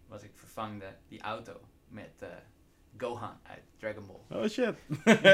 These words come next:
Speaker 2: Ja, man. Vet.
Speaker 1: <laughs> En in plaats van dat je al die auto's moest ontwijken,
Speaker 2: Ja.
Speaker 1: kon je op spatiebalk drukken en dan deed je een Kamehameha.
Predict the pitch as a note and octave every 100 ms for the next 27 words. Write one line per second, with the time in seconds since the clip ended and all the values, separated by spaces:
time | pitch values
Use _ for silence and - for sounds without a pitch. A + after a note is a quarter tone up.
0 | G3 D#3 E3 F#3+ A#2+ G2 - C#3 C3 -
1 | D3+ D#3+ D3 D3+ - - E3 D#3+ D#3 D3+
2 | C#3+ - C3+ B2+ B2+ B2 B2 A#2+ B2 A#2+
3 | B2+ B2 A#2 A2+ B2 D3 D3 - - -
4 | F2+ G2+ - - - C3 B2+ B2 A#2+ -
5 | - - B2 A#2+ G2+ B2 - A#2 G#2+ G#2+
6 | G#2 G#2 G#2 G#2 G#2+ G#2 G#2 G#2 G#2+ G2+
7 | G#2+ B2